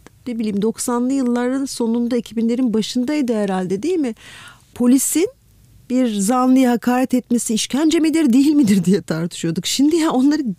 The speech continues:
çok unuttuk. Dayağı normalleşti, şiddetin epey bir bölümü normalleşti de, "Ay, o şiddeti hak ediyor muydu, hak etmiyor muydu?" gibi, hani suçlu mu,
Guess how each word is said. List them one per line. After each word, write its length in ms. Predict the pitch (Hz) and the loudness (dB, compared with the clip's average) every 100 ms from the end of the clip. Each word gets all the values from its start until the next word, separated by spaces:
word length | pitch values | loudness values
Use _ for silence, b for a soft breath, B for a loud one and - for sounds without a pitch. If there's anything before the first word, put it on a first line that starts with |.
| _ _ | _ _
çok 260 | - 415 480 | -10 -6 -4
unuttuk. 640 | 285 302 - - 403 - - - 208 | 2 2 2 0 0 -2 -14 -8 -2
Dayağı 640 | 214 214 220 226 226 220 | 2 2 2 4 4 4
normalleşti, 1400 | 214 214 214 214 220 214 214 - - 220 220 220 220 196 | 4 4 2 0 2 2 0 -6 -4 0 2 4 2 0
şiddetin 720 | - 190 180 226 - 226 214 - _ 151 143 - 175 156 _ - | 0 0 2 2 2 2 2 -2 _ -8 -8 -8 -6 -6 _ -4
epey 380 | 262 392 403 277 | 0 4 4 4
bir 140 | 185 | 4
bölümü 380 | 196 180 175 170 | 4 4 4 4
normalleşti 720 | 170 170 175 175 208 269 - 480 | 4 2 2 2 0 -2 -6 -4
de, 80 | |
"Ay, 220 | 311 320 294 | 0 0 2
o 100 | 285 | 0
şiddeti 460 | - 240 233 233 | 2 2 2 2
hak 200 | 254 240 | 0 2
ediyor 260 | 269 226 349 | 2 2 2
muydu, 220 | 392 381 | 2 0
hak 180 | 311 - | -2 -2
etmiyor 280 | 320 - 330 | -2 0 0
muydu?" 260 | 277 233 190 | 2 2 0
gibi, 380 | 170 175 269 - B B B B | 0 0 0 -2 B B B B
hani 160 | 196 185 | -4 -2
suçlu 460 | - 254 - 277 | 0 0 0 2
mu, 280 | 381 381 185 | 2 2 -2